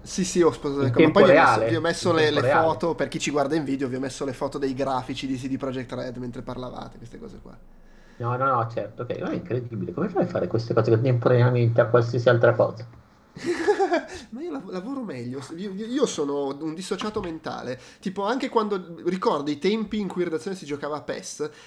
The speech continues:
Speaker 1: le mie partite migliori le facevo mentre stavo, non so, parlando del timone con Walone. <laughs> Se iniziavo a parlare giocavo in automatico e battevo tutti,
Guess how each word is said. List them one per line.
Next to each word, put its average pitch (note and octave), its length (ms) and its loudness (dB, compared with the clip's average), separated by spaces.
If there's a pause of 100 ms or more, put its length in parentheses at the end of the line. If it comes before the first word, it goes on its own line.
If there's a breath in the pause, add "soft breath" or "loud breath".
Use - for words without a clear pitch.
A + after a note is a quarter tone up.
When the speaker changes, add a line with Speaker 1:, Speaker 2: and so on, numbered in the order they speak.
Speaker 1:
le D3 160 -4
mie B3 160 -2
partite A3+ 460 -4
migliori F3 600 0
le D3 80 0
facevo F#3+ 500 2
mentre D#3 300 0
stavo, D#3+ 260 4
non D#3 120 2
so, C#3+ 140 0
parlando D#3+ 380 4
del C#3+ 220 0
timone C#3+ 440 4
con C3+ 200 -2
Walone. A2+ 480 0
<laughs> - 1080 2
Se - 200 6
iniziavo C4+ 420 8
a G3+ 80 6
parlare F3+ 540 2
giocavo G3+ 340 0
in F3 100 2
automatico E3+ 720 0
e G#3 60 4
battevo D#3+ 460 0
tutti, C#3 580 -8